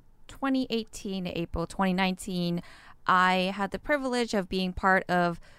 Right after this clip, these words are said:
the first cohort in this program hosted by American Geophysical Union. The program is called Voices for Science, and basically it's, it's a,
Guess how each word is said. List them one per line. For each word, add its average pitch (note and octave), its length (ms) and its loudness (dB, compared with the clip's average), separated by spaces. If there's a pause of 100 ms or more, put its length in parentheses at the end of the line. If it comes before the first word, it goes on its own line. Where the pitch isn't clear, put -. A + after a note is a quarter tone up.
(260)
the F#3 100 -4
first B3+ 340 0
cohort G3 580 -2 (100)
in E3+ 480 -2 (300)
this - 560 -4 (120)
program G3 680 2 (420)
hosted F#3+ 460 0
by E3 500 -2
American E3 640 -2
Geophysical E3 720 -2
Union. D#3+ 460 -2 (640)
The F#3 80 0
program F3 420 2
is D#3+ 140 -2
called D#3+ 320 0
Voices D#3+ 420 0
for D#3 160 -6
Science, F3+ 540 -2 (340)
and F3+ 180 0
basically E3 600 0
it's, - 360 -6
it's E3 220 -4
a, D#3 560 0